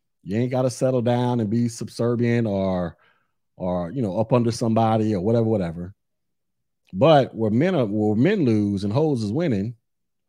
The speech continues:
is that the women have power. They're out there actually engaging in the political discourse of this country, city government, state government, federal government, to where they can keep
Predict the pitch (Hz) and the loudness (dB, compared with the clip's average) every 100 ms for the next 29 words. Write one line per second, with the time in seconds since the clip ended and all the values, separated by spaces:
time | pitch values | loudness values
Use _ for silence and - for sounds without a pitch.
0 | - 104 117 117 104 80 - _ _ _ | -10 -4 0 2 0 -4 -18 _ _ _
1 | 101 107 180 151 117 104 156 160 76 - | -8 -4 -2 0 0 0 0 -2 -6 -12
2 | _ _ _ _ _ _ _ _ 120 143 | _ _ _ _ _ _ _ _ -2 2
3 | 143 147 131 131 135 - 123 117 98 120 | 2 2 0 2 0 -2 -4 -2 0 2
4 | 151 139 104 101 - 113 107 104 101 98 | 4 4 4 2 0 0 2 2 2 0
5 | - 107 135 127 110 98 151 - - 98 | 0 2 2 2 0 2 0 0 0 2
6 | 90 - 107 101 - 160 156 - 87 110 | 2 -2 -4 -4 -4 -6 -6 -4 -6 -6
7 | - _ _ _ _ _ _ _ - - | -12 _ _ _ _ _ _ _ -20 -2
8 | 135 127 123 131 127 127 123 120 _ _ | 0 2 2 4 4 4 4 2 _ _
9 | _ - - 131 131 107 123 120 120 120 | _ -18 -2 0 2 2 2 4 2 2
10 | 120 - _ _ - 127 120 113 117 117 | 0 -8 _ _ 0 2 4 4 4 2
11 | 110 113 113 - _ _ _ _ _ _ | 0 0 -2 -8 _ _ _ _ _ _
12 | _ _ _ _ _ _ _ - 113 120 | _ _ _ _ _ _ _ -4 2 2
13 | 113 135 147 117 - 180 160 | 2 2 0 -4 -2 0 2